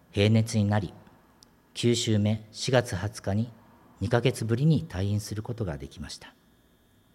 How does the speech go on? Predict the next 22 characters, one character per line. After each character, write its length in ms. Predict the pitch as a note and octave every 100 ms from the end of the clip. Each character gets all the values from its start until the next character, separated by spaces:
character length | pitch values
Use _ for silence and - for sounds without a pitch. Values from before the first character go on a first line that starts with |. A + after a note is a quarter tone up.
| _ _ _ _ _ _ _ _ _ _ _ _ _ _ -
長 220 | A2+ A2+
々 180 | G#2+ G2+
と 220 | A2+ C3+
経 200 | - B2
過 200 | B2 B2
を 40 |
述 120 | A#2
べ 100 | A2+
て 120 | B2 A#2
き 100 | B2
ま 100 | A#2+
し 80 |
た 140 | - F2+
が、 280 | G2 D3 - - - - - - _ _ -
厳 180 | A2+ B2
し 200 | - B2
い 40 |
状 200 | A2 A#2
況 180 | B2 C3
の 140 | B2+
中 260 | C3 C#3+ A2+
で、 220 | D#2+ -